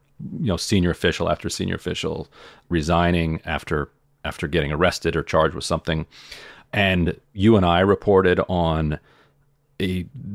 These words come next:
truly dystopian, draconian kind of regime of censorship in which, uh, Imran Khan's name is not to be mentioned by the news media for the most part.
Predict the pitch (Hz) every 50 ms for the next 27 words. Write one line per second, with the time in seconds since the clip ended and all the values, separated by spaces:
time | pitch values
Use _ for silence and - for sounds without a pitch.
0 | 101 - - 143 107 104 110 98 - - - - - 120 135 135 110 98 90 85
1 | 78 - - - - - 95 90 - - - - - 92 - - 92 92 95 -
2 | 98 92 85 80 - 87 - - - 95 95 90 90 85 82 80 78 78 85 -
3 | 95 82 82 78 78 85 80 76 87 98 90 85 78 - - 92 101 104 - 92
4 | - - 92 78 - - 82 87 90 87 82 - - - - - - - - _
5 | _ _ - 90 82 82 80 - - 95 101 101 101 90 87 - - 95 92 87
6 | 87 80 78 82 82 90 104 107 85 76 76 76 - - _ - 82 78 76 -
7 | - - - _ _ _ _ _ - - 85 85 87 101 110 - - - - 110
8 | 95 95 110 101 101 90 - - - 98 135 156 - - - - - - - -
9 | _ - 85 92 92 95 104 101 98 113 135 135 101 82 78 73 71 69 71 -
10 | - 85 78 80 76 76 80 - - - - - -